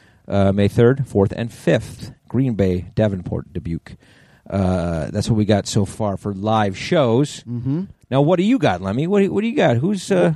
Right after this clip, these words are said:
Speaker 2: Well, Kev.
Speaker 1: who's sponsoring this podcast?
Speaker 2: Speaking of tickets.
Speaker 1: Yes.
Speaker 2: I love this one. This is SeatGeek.
Speaker 1: SeatGeek.
Speaker 2: Yeah, it's an app. Seat, like S E A T,
Speaker 1: Yeah.
Speaker 2: Geek,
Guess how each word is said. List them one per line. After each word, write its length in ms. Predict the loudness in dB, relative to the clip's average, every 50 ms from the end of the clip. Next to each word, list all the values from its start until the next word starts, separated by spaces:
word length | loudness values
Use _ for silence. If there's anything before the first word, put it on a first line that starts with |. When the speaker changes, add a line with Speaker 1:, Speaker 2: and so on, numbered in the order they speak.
| -2
Speaker 2:
Well, 300 | -2 0 2 2 2 0
Kev. 420 | 0 0 0 0 0 -2 -4 -6 -8 -12 -18 _ _ _ _ _ _ _ _ _ _ _ _ _ _ _ _ _ _
Speaker 1:
who's 180 | -10 -10 -8 -6
sponsoring 500 | -2 0 2 2 2 2 2 0 0 0
this 100 | 0 -4
podcast? 920 | -4 -2 0 0 2 2 0 0 0 0 2 2 0 -2 -4 -8 -12 -16 -20 _
Speaker 2:
Speaking 800 | _ -14 -12 -10 -10 -8 -6 -2 -2 -2 -2 0 0 0 0 -2 -2 _
of 280 | 0 0 0 0 -4 _
tickets. 720 | -6 -2 0 0 2 0 -2 -8 -8 -10 -12 -14 -14 -16 -20 _ _ _
Speaker 1:
Yes. 600 | -2 0 0 2 2 0 0 0 0 0 0 0 0 2 0 0 -2 -4 -4 -8 -10 -16 _ _ _ _ _ _ _ _ _ _ _ _ _ _ _ _ _ _ _ 2
Speaker 2:
I 80 | 2 4
love 280 | 4 6 4 4 4 2
this 220 | -2 -4 -4 -2
one. 140 | -2 0 2
This 160 | 0 0 0
is 40 | -4 -8
SeatGeek. 920 | -12 -10 -2 2 2 2 2 0 -6 -2 2 2 2 2 0 -6 -16 -16 -18 -20 -20 _ -20 -14 -10
Speaker 1:
SeatGeek. 680 | -2 2 2 2 2 2 0 2 2 2 2 0 -8 -8 _ -20 -20 _ _ _
Speaker 2:
Yeah, 180 | -4 -2 -2 -2
it's 120 | -2 -2
an 80 | -2 -2
app. 180 | -2 -2 -4
Seat, 440 | -8 -6 -2 -2 -2 -2 -4 -10 -16 -16 _ -8
like 140 | -8 -6 -4
S 180 | -6 -6 -4 -4
E 100 | -4 -2
A 60 | -4
T, 240 | -4 -4 -6 -8 -6 -4
Speaker 1:
Yeah. 220 | 0 2 2 2 2
Speaker 2:
Geek, 160 | 0 -6 -14